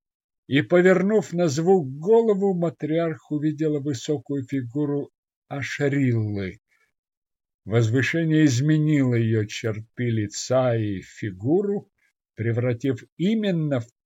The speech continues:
то, чем она всегда мечтала стать: воплощение силы и воли богини,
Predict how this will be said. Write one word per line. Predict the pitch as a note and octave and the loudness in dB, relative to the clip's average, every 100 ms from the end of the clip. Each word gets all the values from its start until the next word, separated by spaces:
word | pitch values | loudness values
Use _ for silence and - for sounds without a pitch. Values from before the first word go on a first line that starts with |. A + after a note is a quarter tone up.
| _ _ | _ _
то, | E3+ G#3 F#3+ _ _ _ _ _ _ - | 2 2 0 _ _ _ _ _ _ -12
чем | - C#3+ E3+ D#3+ | 2 2 4 0
она | D3+ D3+ | 0 -2
всегда | C3 - B2+ B2+ | -2 -6 -4 -2
мечтала | B2+ B2 - A#2 A#2 | -4 -6 -6 -2 -2
стать: | A2 - - A#2 G#2+ - - - _ _ _ _ _ _ | -2 -8 -8 -4 -4 -4 -14 -16 _ _ _ _ _ _
воплощение | G#2 G#2 G#2+ G#2 - B2 A#2+ A2 F#2+ | -8 -4 -4 -6 -6 -4 -2 -2 -4
силы | - - - D3+ F#3+ F3+ E3 - | -10 -12 -2 0 2 2 0 -2
и | C3 C3 | -6 -6
воли | A2+ F#2 A2 D3+ C#3+ C#3+ | -6 -4 2 2 2 0
богини, | A2+ F#2 B2 B2 F#2+ A2+ D#3 C3+ A2+ G#2+ F#2+ | -4 -4 -4 -4 -4 -2 0 0 -2 -4 -6